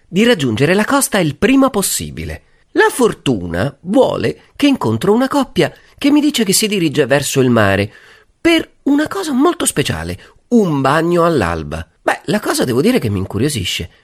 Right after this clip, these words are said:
Mi dicono che tanto ci vogliono solo dieci minuti. E allora a quel punto mi avvio dietro di loro.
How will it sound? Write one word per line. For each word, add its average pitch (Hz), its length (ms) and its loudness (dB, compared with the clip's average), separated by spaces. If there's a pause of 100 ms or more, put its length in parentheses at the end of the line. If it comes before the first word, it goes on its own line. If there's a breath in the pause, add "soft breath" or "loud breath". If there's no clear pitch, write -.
(140 soft breath)
Mi 277 100 2
dicono 165 280 2
che 220 140 -2
tanto 294 300 -8
ci 180 140 -6
vogliono 156 320 0
solo 254 300 2
dieci 170 380 0
minuti. 98 500 -2 (200)
E 247 160 0
allora 87 240 -4
a 113 60 -6
quel 214 200 2
punto - 440 -10 (200 soft breath)
mi 247 160 2
avvio 92 320 -2
dietro 95 300 -6
di 85 100 -12
loro. 73 320 -10